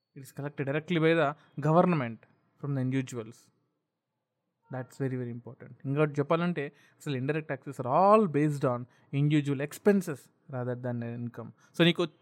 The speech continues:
ఎంత డబ్బులు వస్తున్నాయని ఎప్పుడు కన్సిడర్ చేయము, ఎంత ఖర్చు పెడుతున్నావు అనే దాన్ని బట్టి చేస్తాం. Because India is a consumption based economy. Indirect tax చాలా, చాలా, చాలా, చాలా, చాలా ఇంపార్టెంట్.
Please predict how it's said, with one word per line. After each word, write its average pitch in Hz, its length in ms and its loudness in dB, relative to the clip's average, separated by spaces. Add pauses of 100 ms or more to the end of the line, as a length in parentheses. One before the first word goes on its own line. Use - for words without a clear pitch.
ఎంత 196 280 6
డబ్బులు 170 440 4
వస్తున్నాయని 196 540 2
ఎప్పుడు 185 320 0
కన్సిడర్ 175 500 -2
చేయము, 170 420 2 (260)
ఎంత 190 600 2 (760)
ఖర్చు 160 340 4
పెడుతున్నావు 202 640 4
అనే 175 120 2
దాన్ని 160 220 0
బట్టి 165 220 -2
చేస్తాం. 143 400 0
Because 190 260 8
India 202 220 4
is 175 60 -2
a 160 60 -2
consumption 170 380 0
based 147 240 4
economy. 139 300 2 (240)
Indirect 156 260 6
tax - 220 -4
చాలా, 139 200 4
చాలా, 131 200 -4
చాలా, 151 200 -4
చాలా, 254 120 -2 (100)
చాలా 311 460 4
ఇంపార్టెంట్. 113 580 -2